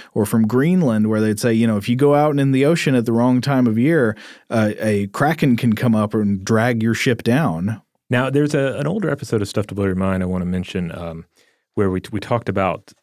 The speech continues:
Speaker 2: sea monsters, particularly, uh, and how they relate to maps. Uh, we talked at length on that episode about a book by Chet Van Duzer.
Speaker 1: Mm-hmm.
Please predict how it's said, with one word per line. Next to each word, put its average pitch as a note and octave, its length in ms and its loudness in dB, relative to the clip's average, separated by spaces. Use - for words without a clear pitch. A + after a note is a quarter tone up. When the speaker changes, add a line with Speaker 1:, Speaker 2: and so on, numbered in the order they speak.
Speaker 2:
sea - 240 -8
monsters, G2 540 -4
particularly, F#2+ 800 -6
uh, F#2 200 -10
and G2 140 -12
how G2 260 -4
they F#2 300 -6
relate F#2+ 640 -4
to F2+ 260 -8
maps. F#2 640 -6
Uh, G2 140 0
we G2 140 -2
talked G#2+ 320 -2
at G2 80 -4
length G#2 340 -4
on G2+ 80 -4
that G2 140 -2
episode G2 640 -4
about F#2+ 340 -6
a F#2 40 -6
book C3 440 -2
by F#2+ 180 0
Chet - 300 -4
Van F2+ 260 -2
Duzer. B2+ 520 -2
Speaker 1:
Mm-hmm. A2 260 2